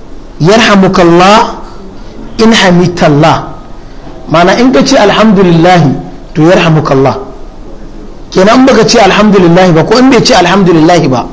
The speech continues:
to, shi kuma bai ce, "Yarhamukallah," ba. Wato ina son ku lura yadda malamai suke da tsantseni na kada mutum ya huce. Ka'ida ita ce sai shi mai atishawan ya ce, "Alhamdulillah," sannan ka ce da shi, "Yarhamukallah."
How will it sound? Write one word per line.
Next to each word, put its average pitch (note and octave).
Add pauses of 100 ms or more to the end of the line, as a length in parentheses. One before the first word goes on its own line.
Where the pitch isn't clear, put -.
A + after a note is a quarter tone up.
(400)
to, D#3
shi F#3+
kuma G#3+
bai F#3+
ce, F3
"Yarhamukallah," D#3
ba. - (1600)
Wato F#3+
ina C4
son G3+
ku F#3+
lura F#3+
yadda E3
malamai D#3
suke F3
da C3+
tsantseni D3+ (840)
na F3
kada G3
mutum F#3
ya D#3
huce. E3+ (200)
Ka'ida A3
ita F#3+
ce - (440)
sai A#3
shi B3+
mai A3+
atishawan F#3+
ya F#3
ce, F#3
"Alhamdulillah," D3+ (800)
sannan F3+
ka F3+
ce G3+
da D3+
shi, F#3
"Yarhamukallah." C3+